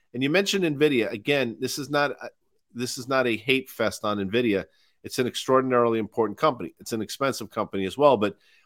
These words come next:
I think it was last Monday, um, that they made comments about the potential,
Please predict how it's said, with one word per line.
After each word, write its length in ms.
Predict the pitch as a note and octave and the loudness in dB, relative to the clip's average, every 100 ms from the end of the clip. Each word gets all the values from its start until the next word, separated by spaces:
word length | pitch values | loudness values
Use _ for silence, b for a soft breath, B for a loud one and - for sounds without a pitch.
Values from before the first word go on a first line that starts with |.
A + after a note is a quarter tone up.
| b | b
I 60 | B2 | 2
think 120 | E3 | 4
it 60 | |
was 180 | D3 G#2+ | 4 2
last 340 | B2 C3 G#2+ G#2+ | 4 4 2 -2
Monday, 720 | A2 C#3+ F#3 C#3 G2 F2 F2 _ _ _ - | 4 4 4 0 0 -2 -6 _ _ _ -4
um, 340 | G#2+ G#2+ G#2 | 0 0 0
that 200 | G#2 F#2+ | -2 0
they 200 | C3+ F#3 | 4 4
made 300 | G3+ D3 A#2+ | 6 2 0
comments 520 | - A2+ G2+ F#2 - - | 0 2 2 -2 -6 -10
about 520 | F#2 A2 G#2 G2 - F#2+ | 0 4 4 2 -4 -12
the 160 | F#2 | -12
potential, 920 | - A2 - C#3+ C3+ - C3+ A#2 F#2+ | -8 -10 -4 -2 -2 0 2 2 0